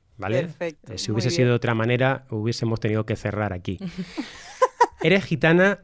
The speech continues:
Speaker 1: eres madre de familia, eres entrenadora de fitness, especialista en salud y bienestar,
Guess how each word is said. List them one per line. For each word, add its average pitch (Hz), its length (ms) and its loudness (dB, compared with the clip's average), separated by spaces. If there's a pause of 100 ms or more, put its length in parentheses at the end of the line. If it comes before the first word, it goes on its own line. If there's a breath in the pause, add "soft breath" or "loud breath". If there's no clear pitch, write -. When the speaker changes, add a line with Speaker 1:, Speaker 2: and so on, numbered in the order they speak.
(120)
Speaker 1:
eres 123 240 0
madre 180 260 4
de 180 80 4
familia, 160 600 2
eres 127 260 0
entrenadora 117 480 2
de 165 80 6
fitness, 151 560 2
especialista 113 640 -4
en 143 60 0
salud 151 400 0 (220)
y 110 100 -10
bienestar, 135 600 -4